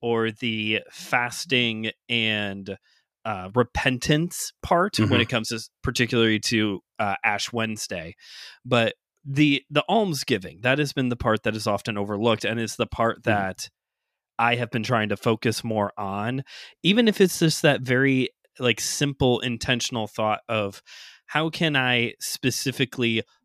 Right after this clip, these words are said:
Speaker 1: love my son or love my wife today?" You
Speaker 2: Mm-hmm.
Speaker 1: know, something like that. But yeah, I agree. Fasting is step one of what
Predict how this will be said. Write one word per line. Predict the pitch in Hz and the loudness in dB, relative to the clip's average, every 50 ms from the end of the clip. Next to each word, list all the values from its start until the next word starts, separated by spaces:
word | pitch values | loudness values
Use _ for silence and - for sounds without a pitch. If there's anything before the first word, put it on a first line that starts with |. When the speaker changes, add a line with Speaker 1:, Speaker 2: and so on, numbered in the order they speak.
| _ - | _ -6
Speaker 1:
love | 113 117 117 110 - | -2 0 0 0 -2
my | 120 113 110 101 | -2 -2 -2 -2
son | - - - 98 78 78 76 - - | -2 -4 -6 -8 -8 -10 -16 -14 -6
or | 113 123 117 110 110 | -2 0 0 0 0
love | 107 113 113 113 110 113 117 | 2 2 2 0 0 -2 -4
my | 110 107 101 98 90 87 87 - - _ _ _ 120 | -2 -2 -2 -2 -4 -6 -10 -12 -14 _ _ _ -6
wife | 117 117 104 87 80 76 - - - - - _ _ _ | -2 0 0 0 -2 -6 -12 -14 -18 -20 -20 _ _ _
today?" | - - 98 90 85 - - - - _ _ _ _ _ - | -8 -6 -6 -6 -10 -14 -16 -20 -20 _ _ _ _ _ -2
You | 123 120 104 | 0 2 2
Speaker 2:
Mm-hmm. | |
Speaker 1:
know, | 101 85 80 80 - _ _ _ _ - - - - - _ _ _ - | 2 0 -2 -6 -12 _ _ _ _ -20 -20 -20 -20 -20 _ _ _ -6
something | - - 143 127 - 127 113 | -2 -2 0 0 0 -2 -2
like | 107 104 95 - - | -2 -4 -4 -6 -8
that. | - 92 82 80 82 - _ _ _ _ _ _ _ _ _ _ _ - | -8 -8 -8 -10 -14 -18 _ _ _ _ _ _ _ _ _ _ _ 0
But | 151 143 | 2 2
yeah, | 131 131 117 - | 4 2 2 2
I | 113 127 | 2 2
agree. | 131 123 123 131 135 123 113 90 82 82 95 - _ _ _ _ _ _ _ _ _ _ _ _ _ _ | 2 0 0 -2 -2 -2 -2 -2 -6 -10 -16 -20 _ _ _ _ _ _ _ _ _ _ _ _ _ _
Fasting | - - 139 135 135 - - - 143 131 127 123 120 117 - _ _ - - - _ _ _ - | -2 0 0 0 0 -2 0 0 0 2 2 0 -2 -4 -6 _ _ -20 -20 -20 _ _ _ 0
is | 131 123 117 110 107 - | 2 2 4 2 2 -2
step | - - - - 123 113 - - | -4 -4 -2 0 0 0 -2 -4
one | 104 107 104 101 101 95 85 82 82 85 - - - _ _ _ _ _ _ _ _ _ _ _ - | -8 -10 -8 -8 -8 -10 -12 -14 -16 -18 -20 -20 -20 _ _ _ _ _ _ _ _ _ _ _ -8
of | 120 113 113 | -8 -6 -4
what | 113 113 - | -2 -2 -4